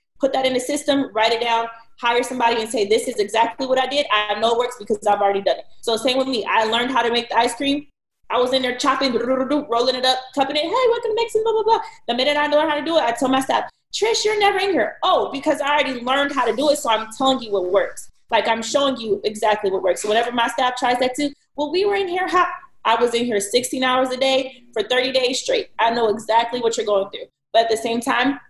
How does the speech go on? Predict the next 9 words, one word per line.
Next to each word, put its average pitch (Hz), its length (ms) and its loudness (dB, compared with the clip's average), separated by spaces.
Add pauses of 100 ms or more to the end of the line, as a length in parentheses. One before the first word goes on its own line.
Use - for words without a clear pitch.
(320)
it's - 120 -12
a 233 60 4
system. 226 440 -2 (320)
This 220 180 2
is 233 100 -8
what's 233 140 0
proven 254 300 0
to 247 60 0
work. 254 320 2